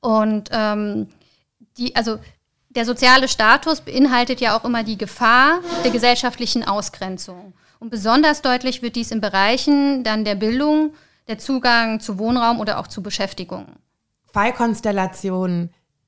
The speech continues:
Speaker 2: in denen Diskriminierungskategorien vorkommen, die nicht im A G G sind, haben wir relativ selten.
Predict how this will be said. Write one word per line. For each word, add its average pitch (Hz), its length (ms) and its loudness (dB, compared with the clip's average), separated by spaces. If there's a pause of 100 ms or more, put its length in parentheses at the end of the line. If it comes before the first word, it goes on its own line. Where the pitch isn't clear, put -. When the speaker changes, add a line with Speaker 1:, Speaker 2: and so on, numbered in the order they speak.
(640)
Speaker 2:
in 175 200 -2
denen 180 360 -4
Diskriminierungskategorien 170 1700 -6 (500)
vorkommen, 185 560 -2
die 160 100 -6
nicht 196 240 -6
im 180 120 -4
A 147 120 -6
G 143 160 -2
G 160 280 -4
sind, 269 380 -6
haben 202 220 -2
wir 196 160 -2
relativ 170 600 -4
selten. 160 580 -6